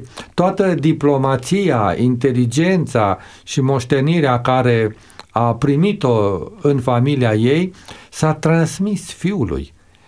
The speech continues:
Așa că Solomon, într-o anumită măsură, moștenește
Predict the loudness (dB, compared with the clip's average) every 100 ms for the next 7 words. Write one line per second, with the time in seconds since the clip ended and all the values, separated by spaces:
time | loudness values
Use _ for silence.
0 | -20 -6 -4 0 0 0 0 0 -2 -12
1 | -20 -6 0 2 2 2 2 0 -4 -16
2 | -12 -4 -2 0 0 2 2 2 0 0
3 | 0 0 -2 -2 -2 -2 -2 0 2 0
4 | -2 -8 -12 -2 -2 -2 -2 0 2 0
5 | 0 0 -2